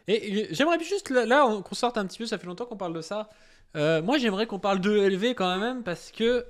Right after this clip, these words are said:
euh, je trouve qu'il commence à s'exprimer comme, euh, proposant, euh, une autre, une autre voie. Alors, je pense que c'est une fausse, euh, que c'est, c'est vraiment une pseudo-gauche, hein, moi, tu, tu, tu le sais bien, mais,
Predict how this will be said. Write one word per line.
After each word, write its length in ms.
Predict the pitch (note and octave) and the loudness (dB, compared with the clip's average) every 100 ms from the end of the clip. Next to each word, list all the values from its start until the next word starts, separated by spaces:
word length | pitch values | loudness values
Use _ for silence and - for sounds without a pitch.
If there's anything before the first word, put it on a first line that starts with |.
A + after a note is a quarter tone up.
| D#3+ | -2
euh, 460 | D#3+ E3 D3+ D3 - - - - _ _ _ - - - | 0 2 0 -2 -6 -20 -20 -20 _ _ _ -20 -20 -20
je 80 | - | -12
trouve 240 | - D#4+ - | 0 0 0
qu'il 120 | F#3 | -2
commence 320 | G3+ B3+ C#4+ | 0 0 0
à 60 | E3+ | -2
s'exprimer 800 | - D4 - - A3 A3 B3+ - _ _ - _ | -4 -6 -8 -8 -4 -2 -4 -8 _ _ -20 _
comme, 300 | - G3+ G3 - | 2 2 2 -4
euh, 340 | E3+ E3+ E3 E3+ - - | -6 -6 -8 -10 -16 -10
proposant, 680 | - C#4 C4 A#3 A#3+ D4 - - F3+ | 0 2 2 0 0 -2 -10 -14 -4
euh, 300 | F3 F3 F3 | -2 -2 -2
une 160 | F#3 A#3+ | 0 0
autre, 560 | B3+ - G3 F#3+ F#3 | 0 2 2 2 0
une 140 | F3+ G3 | 0 -2
autre 240 | A3+ A3+ | -2 0
voie. 300 | G3 F#3+ F#3 | 0 0 0
Alors, 120 | A#2+ | 0
je 60 | - | -4
pense 140 | D3 | -10
que 60 | - | -10
c'est 120 | - | -10
une 60 | A#2 | -12
fausse, 440 | - F3 F3 - | -10 -6 -6 -4
euh, 200 | B2+ B2 | -4 -4
que 60 | - | -6
c'est, 100 | A#2 | -12
c'est 120 | - | -10
vraiment 220 | A2+ C3+ | -6 -4
une 80 | B2+ | -6
pseudo-gauche, 540 | - A#2+ D3+ G#3 F3 | -6 -4 0 0 0
hein, 80 | C#3 | -4
moi, 140 | A#2+ A#2 | -6 -8
tu, 160 | A2+ | -8
tu, 180 | A2+ - | -10 -10
tu 80 | B2 | -10
le 60 | |
sais 140 | A#2+ F#3 | -4 -2
bien, 140 | C4+ | 0
mais, 160 | G#3+ | -2